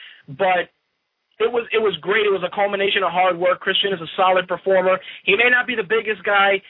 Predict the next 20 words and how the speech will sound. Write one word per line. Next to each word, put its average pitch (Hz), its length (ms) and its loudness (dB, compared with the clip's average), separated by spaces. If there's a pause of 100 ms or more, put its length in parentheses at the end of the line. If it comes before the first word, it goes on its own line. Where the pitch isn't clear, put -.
(140)
He's 196 240 -6
not 202 180 0
the - 160 -18
smallest 196 400 0
guy, 156 340 2 (220)
but 170 100 -2
he's 185 180 -6
fucking 202 240 0
entertaining, 180 680 -2 (200)
and 123 120 -4
he 180 100 2
goes 180 220 0
out 175 220 2
there 170 160 2
and 147 100 -2
has 160 220 0
a, 135 240 -2
a 131 40 -18
good 165 240 0
match 170 220 2